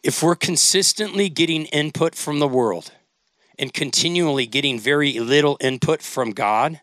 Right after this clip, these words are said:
who will we inevitably look more like?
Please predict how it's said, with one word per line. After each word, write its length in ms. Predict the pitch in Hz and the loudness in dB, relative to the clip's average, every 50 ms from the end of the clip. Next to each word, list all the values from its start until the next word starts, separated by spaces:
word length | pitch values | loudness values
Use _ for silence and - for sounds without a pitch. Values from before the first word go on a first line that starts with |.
| _ _ _ _ _ _ _ _ _ _ _ _ _ _ _ _ _ _ | _ _ _ _ _ _ _ _ _ _ _ _ _ _ _ _ _ _
who 120 | - - 143 | -8 -6 -2
will 200 | 143 151 143 131 | 2 2 2 2
we 180 | 131 135 131 | 2 0 0
inevitably 720 | 123 113 110 110 113 120 120 123 123 113 127 123 120 120 | 2 2 0 0 0 0 -2 -2 -2 0 0 0 0 0
look 320 | 110 101 107 110 107 - - | 0 2 2 2 2 0 -4
more 240 | 107 101 104 101 | -4 -2 -2 0
like? 420 | 95 90 82 76 80 - - - | -2 -2 -4 -6 -10 -14 -20 -20